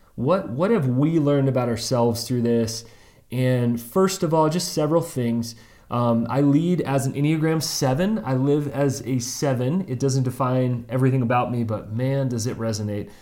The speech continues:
Um, first thing I've learned is I'm not like everyone else, but at the same time, I am. It's been so helpful to say, uh, I'm still unique, but I'm completely normal,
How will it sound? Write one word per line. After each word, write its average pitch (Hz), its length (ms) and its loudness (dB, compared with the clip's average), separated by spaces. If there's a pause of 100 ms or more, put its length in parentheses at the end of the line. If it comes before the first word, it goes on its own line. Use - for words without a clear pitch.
(340)
Um, 117 360 0
first 220 340 2
thing 151 120 0
I've 120 140 0
learned 127 220 2
is 113 180 -4
I'm 135 200 -2
not 143 220 -2
like 117 360 -6 (260)
everyone 123 360 -2
else, - 340 -6 (580)
but 123 140 0
at 117 40 0
the 107 60 -2
same 127 240 0
time, 123 400 -4 (400)
I 107 120 -2
am. 113 520 -2
It's 117 200 -6
been 120 160 0
so 170 320 0
helpful 160 360 -2
to 131 80 0
say, 131 400 0 (360)
uh, 107 40 -2
I'm 110 200 -2
still 170 220 0
unique, 143 480 2
but 123 120 0
I'm 117 140 0
completely 113 540 -2
normal, 156 460 -2